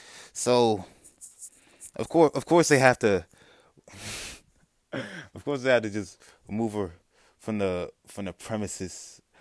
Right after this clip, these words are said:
premises. She's from the playground with force, I guess.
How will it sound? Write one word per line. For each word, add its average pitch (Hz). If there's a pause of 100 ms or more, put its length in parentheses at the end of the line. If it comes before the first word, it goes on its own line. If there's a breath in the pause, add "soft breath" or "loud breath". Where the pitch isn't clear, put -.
(140 soft breath)
premises. 104 (1040 soft breath)
She's -
from -
the 92
playground 95 (1600 soft breath)
with -
force, - (220)
I -
guess. 95